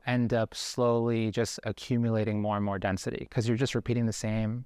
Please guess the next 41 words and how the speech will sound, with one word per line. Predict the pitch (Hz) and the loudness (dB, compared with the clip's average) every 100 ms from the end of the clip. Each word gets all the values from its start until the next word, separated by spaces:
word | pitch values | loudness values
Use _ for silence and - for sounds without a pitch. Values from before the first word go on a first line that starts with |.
| - | 0
reactive | 110 104 - 117 | 4 4 2 -2
habit | 104 104 107 | 0 0 0
patterns | 117 117 120 - | 2 2 0 -2
over | 107 104 110 | -4 -2 -2
and | 104 | -2
over | 104 120 | 0 0
again. | 123 131 139 - _ _ - | 2 0 -2 -8 _ _ -4
And | 113 110 | 0 2
we | 107 | 2
don't | 131 160 | 2 0
realize | 113 123 127 107 | 0 2 2 2
that | 104 98 - _ _ _ - | 0 -2 -6 _ _ _ -2
every | 127 143 | 2 2
reaction, | 123 113 117 117 117 101 104 | 4 4 4 2 -2 -2 -2
it | 107 | -6
creates | - 131 123 | 0 0 0
an | 107 | 0
imprint | 120 - 101 | 0 2 0
on, | 98 98 107 | 0 -4 -2
on | 110 | 0
the | 98 | 0
mind, | 104 98 - - - - | -2 -2 -8 -20 -20 -8
and | 120 107 101 98 | 0 2 2 0
it | - - | -6 -4
predisposes | - 123 - - 113 104 | 0 0 0 0 0 0
the | 104 | -2
mind | 101 107 104 101 98 | 0 0 2 0 0
to, | 101 98 - - | 0 -2 -8 -18
to | - 104 - - 117 | -4 -2 -2 -10 -4
react | 110 110 131 135 | 2 6 6 4
in | 139 | -2
the | 127 | -2
same | - 123 120 | -2 0 0
way, | 120 117 117 113 120 - | 0 0 0 0 -2 -4
to | 104 98 | -4 -2
perceive | - 104 - 139 135 123 | -4 -2 0 2 2 2
in | |
the | 117 | -2
same | - 113 113 113 | -2 -2 -2 -2
way. | 110 107 107 | 0 0 0
So | - 104 104 | -2 0 0